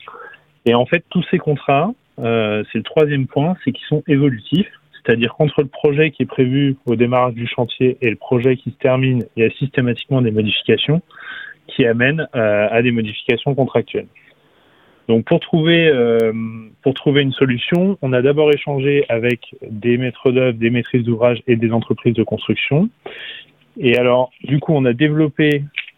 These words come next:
euh, une interface où chaque intervenant peut se connecter, centraliser tous ces éléments contractuels et,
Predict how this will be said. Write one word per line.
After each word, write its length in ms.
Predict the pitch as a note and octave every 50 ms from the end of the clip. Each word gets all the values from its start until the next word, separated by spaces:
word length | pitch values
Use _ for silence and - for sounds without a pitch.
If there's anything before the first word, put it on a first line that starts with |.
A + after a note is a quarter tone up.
| _ -
euh, 200 | A#2+ A2 A2 A2 A2 - -
une 160 | D3 C#3+ D3
interface 580 | D3 C#3 - C3 A#2+ - - C3 C#3 F#3 - _ _ _ _ _ _ _ _ _ _ - - _ _ _ _ -
où 260 | E3 D#3+ D#3+ D3+ D3+ -
chaque 320 | - - - - G3+ - -
intervenant 680 | F#3 F3 - E3+ D#3+ C#3+ D3 D3 D3 C#3+ C3+ C3+ C3 - _ _ _ _ _ _
peut 140 | - E3 D#3+
se 120 | - -
connecter, 520 | C#3+ - B2+ A2 A2+ G#2+ - - B2+ D3 G3+ - _ _ _ _ _ - - - - - - _ _ _ _ - - - _ _ _ _ _ _ _ - - -
centraliser 720 | - F#3 F3 - - F3+ E3 E3 E3 D#3 D3+ D#3+ D#3 D3+ - _ -
tous 160 | - G#3+ G#3 - -
ces 60 | E3
éléments 380 | D3 D3 C#3 C#3 C3+ C3 C3+
contractuels 580 | C3+ - A#2 - A2+ G#2+ - - - C3 E3+ G3+ - _ _ _ _ _ _ _ _ _ _ _ _ _ _ _ - - - -
et, 300 | F3 D3 C#3+ D3 F3+ G3